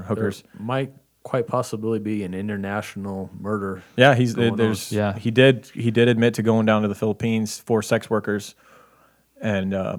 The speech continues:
Speaker 1: so, I mean, that's something that the police, I'm sure, have looked into.
Speaker 3: Right.
Speaker 1: I don't know if they can find a link there or not. Also, Brandon, we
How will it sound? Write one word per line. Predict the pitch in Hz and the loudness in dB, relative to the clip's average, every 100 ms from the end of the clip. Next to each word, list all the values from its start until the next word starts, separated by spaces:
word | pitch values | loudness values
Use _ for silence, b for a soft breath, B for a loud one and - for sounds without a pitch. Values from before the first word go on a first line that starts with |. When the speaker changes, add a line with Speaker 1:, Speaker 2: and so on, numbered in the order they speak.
| - | -6
Speaker 1:
so, | - | -2
I | 107 | 0
mean, | 107 101 104 - - | 0 0 -4 -10 -8
that's | 107 107 | -4 -2
something | - 110 117 107 | -2 -2 -2 0
that | 104 101 | 0 -2
the | 113 | -8
police, | - 110 - - | -4 -4 -4 -8
I'm | 110 | -10
sure, | - 110 | -2 -2
have | 101 | 0
looked | 107 - | -2 -2
into. | 104 98 101 98 98 | -4 -2 -2 -2 -6
Speaker 3:
Right. | - 104 98 95 | -6 -2 -2 -2
Speaker 1:
I | |
don't | 104 | -2
know | 104 | -2
if | 101 | -2
they | 104 | -4
can | |
find | 101 107 101 | -2 -2 0
a | |
link | 104 104 | -2 0
there | 107 98 | 0 0
or | |
not. | 101 104 - b b - | 2 0 0 b b 2
Also, | 117 135 | 2 4
Brandon, | 120 117 | 2 4
we | 113 | 4